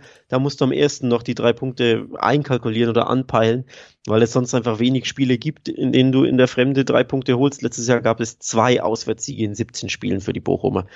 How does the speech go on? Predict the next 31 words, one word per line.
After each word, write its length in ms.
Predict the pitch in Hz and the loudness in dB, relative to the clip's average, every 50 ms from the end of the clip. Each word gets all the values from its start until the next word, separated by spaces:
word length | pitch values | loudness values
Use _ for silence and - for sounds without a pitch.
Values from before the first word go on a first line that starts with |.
| - - - | -20 -14 -10
und 120 | - - | -6 -2
auch 140 | - 120 117 | 2 2 4
nur 140 | 113 113 107 | 6 6 4
drei 400 | - 117 107 110 113 123 131 120 | 4 4 2 4 4 4 4 4
Remis. 440 | 110 113 110 107 107 104 104 98 95 - _ _ _ _ _ _ _ _ - | 2 2 2 0 0 -4 -4 -6 -8 -12 _ _ _ _ _ _ _ _ -6
Also 200 | - 104 107 107 107 | -4 -2 -2 -2 -2
sehr, 340 | 101 - - 117 123 135 | -2 0 2 4 4 4
sehr, 420 | 127 120 123 120 113 113 110 110 - _ _ _ _ _ | 4 4 4 4 4 4 2 -2 -8 _ _ _ _ _
sehr, 200 | - - 123 123 | -6 -2 0 2
sehr 120 | 120 123 117 | 2 2 2
dürftig, 580 | 113 - 139 143 139 - - - 110 - - | 4 6 6 6 6 4 0 -6 -6 -4 -4
was 140 | - 104 - | -4 -4 -2
sie 100 | - 117 | -2 0
da 80 | 110 104 | 0 0
in 160 | 101 - 107 | 0 0 0
der 140 | 104 101 98 | 0 0 0
Fremde, 540 | - - 110 107 113 107 101 101 104 104 - - - | 2 0 0 2 2 2 2 2 0 -2 -4 -8 -6
ähm, 460 | - 104 101 101 101 101 101 101 101 104 - | -4 -4 -4 -4 -6 -6 -8 -8 -10 -6 -2
geliefert 420 | - 110 107 120 - - 117 107 | 0 2 2 2 2 2 2 2
haben. 320 | 104 98 98 98 104 110 110 - _ - - - - - - - - _ _ _ _ _ _ _ _ _ _ _ _ _ _ - | 2 2 2 2 0 -4 -8 -10 _ -20 -20 -20 -20 -20 -20 -20 -20 _ _ _ _ _ _ _ _ _ _ _ _ _ _ -2
Gibt 180 | - 127 127 - | -2 0 2 2
nicht 140 | 151 139 - | 2 2 2
viele 220 | - 180 165 147 | 4 4 6 6
Mannschaften, 400 | 127 120 120 120 127 127 - - | 6 6 4 2 0 -6 -6 -6
die 100 | 127 120 | -4 -2
noch 160 | 120 135 135 | -2 -2 -2
schwächer 380 | - - 113 110 107 120 110 107 | -2 -2 -2 0 0 0 0 2
waren. 240 | 110 113 120 131 - | 2 0 0 -2 -4
Also 240 | - 120 120 120 | -4 -4 -2 0
das 180 | 120 147 147 - | 0 0 0 0
ist 280 | 220 - - - - | -2 -6 -6 -10 -18